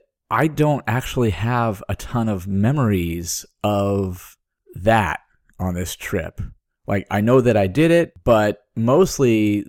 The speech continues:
my memories of that trip are visiting Georgetown, meeting other students, hearing what professors had to say,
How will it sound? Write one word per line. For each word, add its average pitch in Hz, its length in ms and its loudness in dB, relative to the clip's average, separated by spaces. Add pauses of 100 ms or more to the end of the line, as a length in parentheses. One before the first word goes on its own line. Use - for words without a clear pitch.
(140)
my 110 160 0
memories 120 380 -2
of 95 120 -4
that 98 220 -2
trip 151 360 -4 (100)
are 90 340 -2 (220)
visiting 110 500 2
Georgetown, 87 640 -4 (140)
meeting 117 360 0
other 110 200 4
students, 101 500 -2
hearing 113 260 -2
what 104 120 -4
professors 104 520 -2
had 92 200 -2
to 98 100 -4
say, 90 500 -2